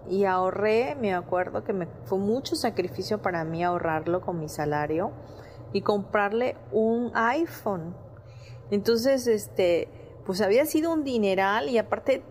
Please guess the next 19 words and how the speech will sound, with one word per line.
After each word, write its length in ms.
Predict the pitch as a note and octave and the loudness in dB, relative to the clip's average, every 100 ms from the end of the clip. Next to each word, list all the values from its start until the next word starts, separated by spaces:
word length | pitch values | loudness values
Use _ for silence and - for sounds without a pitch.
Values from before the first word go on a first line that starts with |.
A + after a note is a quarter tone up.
| - | -4
no 220 | G#3+ A3+ | 0 2
había 180 | A#3+ B3 | 4 2
alcanzado 440 | B3 A3+ A3 G#3 | 2 0 2 2
a 60 | G#3+ | 2
completar 520 | G#3 F#3 D#3+ - F3+ | 0 0 -2 2 0
la 100 | G#3 | 0
cantidad 680 | G3 F3+ F3 D#3 D#3+ E3 F3+ - | 0 -4 -2 0 2 0 -2 -4
para, 380 | F#3 F3 D#3 C#3+ - - - - - - - - - - | 0 2 2 0 -8 -16 -18 -20 -20 -20 -20 -18 -18 -8
para 220 | - F3 F3+ | 0 0 2
comprarlo 540 | F3 E3+ F3 F3+ G#3+ | 0 2 0 2 0
totalmente 680 | - E3 - E3+ F3+ F#3+ A3+ | -2 -4 -2 -2 -2 0 0
de 120 | G#3+ | 0
contado. 500 | E3+ D#3+ D#3 E3+ B3+ | -4 -6 -2 0 0
Entonces 320 | A3 G#3 G3+ | 0 -2 -4
tuve 160 | G#3+ A3 | 0 0
que 120 | G#3+ | 0
comprar, 800 | F#3 E3+ E3+ F3 F3+ - - - - | -2 -4 0 2 2 -2 -8 -8 -2
ponerla 440 | F#3 F3 F3+ A3 - | 0 2 2 2 2
un 200 | A3 | -2